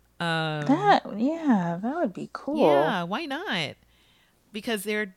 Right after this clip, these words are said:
Speaker 1: they all go together. And,
Speaker 2: Mm-hmm.
Speaker 1: um, and then Brandon, um, which, I mean, okay. He's taking into, he's choosing his fabric,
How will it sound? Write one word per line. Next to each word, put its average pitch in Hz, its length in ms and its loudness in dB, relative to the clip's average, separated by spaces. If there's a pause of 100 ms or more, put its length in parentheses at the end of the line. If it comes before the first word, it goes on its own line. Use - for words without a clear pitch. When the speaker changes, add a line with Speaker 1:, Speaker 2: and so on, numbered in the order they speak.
Speaker 1:
they 202 120 -4
all 196 220 4
go 156 180 -2
together. 123 500 -10 (420)
And, 165 460 4
Speaker 2:
Mm-hmm. 190 400 4
Speaker 1:
um, 147 240 -2 (640)
and 196 160 -4
then 220 640 0 (140)
Brandon, 170 880 -2 (1120)
um, 160 640 -2 (680)
which, 247 360 0 (260)
I 226 80 -6
mean, 262 400 -4 (160)
okay. 131 380 -8 (600)
He's - 460 -10
taking 381 340 -2
into, 254 300 -2
he's 247 240 -6
choosing 294 260 -2
his 208 140 -6
fabric, 151 520 -2